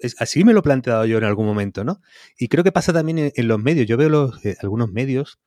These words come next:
eh, Wired, TechCrunch incluso por momentos y similares, y creo que, eh, es, es la primera vez que a la vez, eh, digamos, generacionalmente,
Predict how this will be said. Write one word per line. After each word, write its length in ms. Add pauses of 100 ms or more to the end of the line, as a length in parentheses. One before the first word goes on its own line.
(440)
eh, 280 (180)
Wired, 580 (240)
TechCrunch 460
incluso 320
por 140
momentos 720
y 60
similares, 640 (360)
y 120
creo 240
que, 280
eh, 520 (260)
es, 300 (640)
es 100
la 140
primera 340
vez 340 (1200)
que 100
a 60
la 100
vez, 300
eh, 360
digamos, 320
generacionalmente, 920